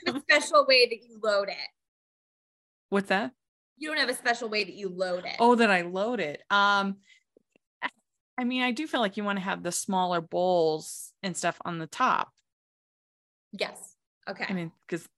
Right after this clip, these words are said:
Speaker 2: you have less space, so you need that bottom space for
Speaker 1: You
Speaker 2: the
Speaker 1: need that
Speaker 2: bigger
Speaker 1: bottom.
Speaker 2: items, the pots, pans,
Speaker 1: Yes.
Speaker 2: uh,
Speaker 1: Big
Speaker 2: plates.
Speaker 1: plates.
Speaker 2: Yeah.
Speaker 1: Yes. Okay. That makes sense.
Speaker 2: My blender, things like that. Yeah.
Speaker 1: Yeah.
Speaker 2: Yeah.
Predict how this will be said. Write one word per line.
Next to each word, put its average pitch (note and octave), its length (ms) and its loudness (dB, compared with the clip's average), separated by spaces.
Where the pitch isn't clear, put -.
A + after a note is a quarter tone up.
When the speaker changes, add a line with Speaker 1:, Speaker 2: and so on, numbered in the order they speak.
Speaker 2:
you F#3 140 0
have E3 140 0
less D#3+ 200 -2
space, G3+ 440 -4
so - 140 -4
you E3+ 140 -6
need F3+ 200 -6
that A#3+ 200 -2
bottom G#3 300 0
space E3 280 -10
for - 120 -16
Speaker 1:
You E3 40 -10
Speaker 2:
the - 60 -8
Speaker 1:
need G3 200 -4
that A3+ 60 2
Speaker 2:
bigger F3 120 4
Speaker 1:
bottom. D#3+ 220 6
Speaker 2:
items, D#3+ 180 -4
the - 80 -12
pots, E3+ 380 2
pans, D#3+ 460 -6
Speaker 1:
Yes. - 260 -14
Speaker 2:
uh, E3 140 -2
Speaker 1:
Big D3 60 -8
Speaker 2:
plates. E3+ 340 -4
Speaker 1:
plates. F#3+ 280 -2
Speaker 2:
Yeah. G#3+ 220 0
Speaker 1:
Yes. - 80 -10
Okay. - 400 -14
That A#3 120 4
makes A3 180 -2
sense. - 440 -10
Speaker 2:
My F#3 100 0
blender, E3 720 0
things D#3 220 -10
like - 200 -8
that. - 360 -12
Yeah. - 120 -8
Speaker 1:
Yeah. - 260 2
Speaker 2:
Yeah. D#3 120 -12